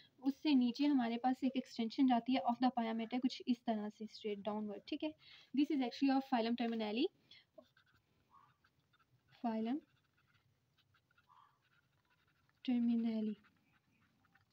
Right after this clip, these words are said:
ठीक है। और हमने क्या देखना है, अ, बच्चों, ये तो आपको पता है ना कि एल वन का लोअर बॉर्डर से मेरी क्या मुराद है। Let's suppose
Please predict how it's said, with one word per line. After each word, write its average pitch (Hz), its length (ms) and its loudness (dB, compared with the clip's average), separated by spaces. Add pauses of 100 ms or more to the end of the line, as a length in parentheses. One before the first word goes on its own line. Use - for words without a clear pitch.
(320)
ठीक - 140 -10
है। 269 220 -6 (1200)
और 277 180 4
हमने 285 180 2
क्या 262 160 0
देखना 233 240 -6
है, 262 80 -8
अ, 233 460 -4
बच्चों, 254 260 -4
ये 269 140 2
तो 269 120 -2
आपको 262 180 -4
पता 254 200 -8
है 254 80 -4
ना 254 100 -4
कि 269 160 -4 (300)
एल 233 120 -2
वन 247 160 0
का 247 100 -2
लोअर 233 220 -2
बॉर्डर 233 320 -4
से - 220 -8
मेरी 233 200 -4
क्या 226 200 -8
मुराद 220 320 -8
है। 220 80 -8
Let's 226 160 -12
suppose 240 380 -4